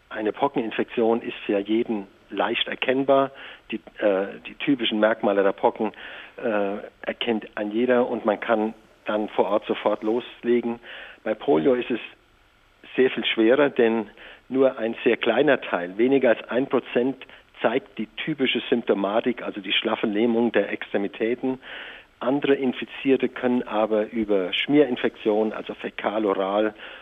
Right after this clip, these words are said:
vor allen Dingen bei schlechter Trinkwasserversorgung oder unzureichender Abwasserentsorgung, können die Infektion übertragen. Man kann also nicht nach den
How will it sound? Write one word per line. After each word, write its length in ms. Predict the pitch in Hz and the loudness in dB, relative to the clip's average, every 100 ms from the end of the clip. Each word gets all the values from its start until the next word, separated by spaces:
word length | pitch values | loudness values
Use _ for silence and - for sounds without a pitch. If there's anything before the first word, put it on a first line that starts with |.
| - | -6
vor 140 | 107 | -4
allen 200 | 104 113 | -2 -2
Dingen 220 | 110 101 98 | -2 -4 -4
bei 420 | 92 92 92 98 - _ - - - | -4 -4 -6 -12 -18 _ -20 -12 -8
schlechter 400 | 107 104 - 95 | -4 -2 -2 0
Trinkwasserversorgung 1120 | - 147 - 113 113 117 101 110 101 104 101 | 0 2 2 2 2 2 0 2 2 2 -2
oder 240 | 95 92 92 | -4 -6 -4
unzureichender 580 | 117 - 101 98 104 107 | -4 0 0 0 -2 -4
Abwasserentsorgung, 1000 | - 113 104 104 101 - 107 101 104 98 - - - - | -2 -2 -2 -2 -4 -2 0 0 0 -6 -12 -12 -12 -4
können 320 | 127 131 120 | 0 0 0
die 260 | 110 104 - - | -2 -4 -8 -10
Infektion 640 | 117 113 - 120 120 127 | -4 -2 0 2 4 2
übertragen. 720 | 117 107 - 104 113 123 117 - | 0 -2 0 2 2 0 -4 -6
Man 160 | 104 104 | -6 -4
kann 220 | 131 123 | -2 -2
also 340 | 117 92 - | -4 -6 -2
nicht 280 | 113 127 - | -2 -2 -4
nach 180 | 104 98 | -6 -8
den 280 | - 101 | -8 -10